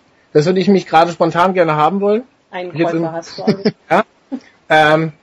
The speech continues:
Speaker 1: mach ein T-Shirt mit einer blutenden Wunde am Herz, wo ein Flock drin steckt.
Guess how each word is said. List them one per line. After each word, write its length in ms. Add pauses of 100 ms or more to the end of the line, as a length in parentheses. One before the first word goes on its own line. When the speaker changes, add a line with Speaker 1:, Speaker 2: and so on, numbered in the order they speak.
(200)
Speaker 1:
mach 160
ein 140
T-Shirt 560
mit 140
einer 200
blutenden 520
Wunde 280
am 120
Herz, 380
wo 60
ein 80
Flock 320
drin 180
steckt. 360